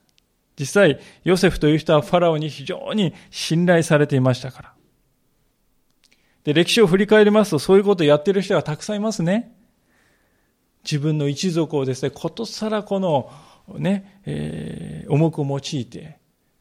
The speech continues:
えー、いったという、そういう王朝はたくさんあるわけです。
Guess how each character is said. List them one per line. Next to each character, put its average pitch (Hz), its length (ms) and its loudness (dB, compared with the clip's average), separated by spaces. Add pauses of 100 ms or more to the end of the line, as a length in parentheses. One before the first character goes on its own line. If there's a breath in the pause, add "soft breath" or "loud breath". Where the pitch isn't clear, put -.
(140)
え 190 200 -18
ー、 156 40 -10
い - 40 -8
っ - 20 -14
た - 240 -18
と - 220 -20
い 180 60 -16
う、 151 40 -16
そ 170 160 0
う 170 60 6
い 160 60 6
う 151 80 2
王 156 180 4
朝 139 200 0
は 113 100 -2
た 120 140 -10
く - 60 -18
さ 202 160 -2
ん 185 140 -4
あ 147 80 2
る 131 80 0
わ 107 100 -8
け - 100 -16
で 147 100 -18
す。 - 180 -20